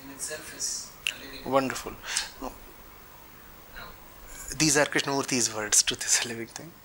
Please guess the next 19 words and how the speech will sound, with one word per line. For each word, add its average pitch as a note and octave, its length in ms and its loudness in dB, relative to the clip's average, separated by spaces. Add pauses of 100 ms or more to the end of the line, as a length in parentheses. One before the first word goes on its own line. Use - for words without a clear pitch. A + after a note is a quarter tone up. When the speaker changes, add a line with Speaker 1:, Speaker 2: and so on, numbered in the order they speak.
(1300)
Speaker 2:
Sadhana F3 460 8
has G3+ 180 6
to F#3 100 -2
keep - 240 -2
evolving B2 480 4
because F#3+ 560 8
you G3 680 8
are F#3 300 10
at E3 400 8
different F#3+ 560 8
points D3 600 6
in C#3+ 140 0
your C3+ 200 4
journey. A2 500 2 (4000)
So - 160 8
your F#3+ 140 10
movement, F3+ 800 6 (640)
your D#3 160 8
s-, - 220 6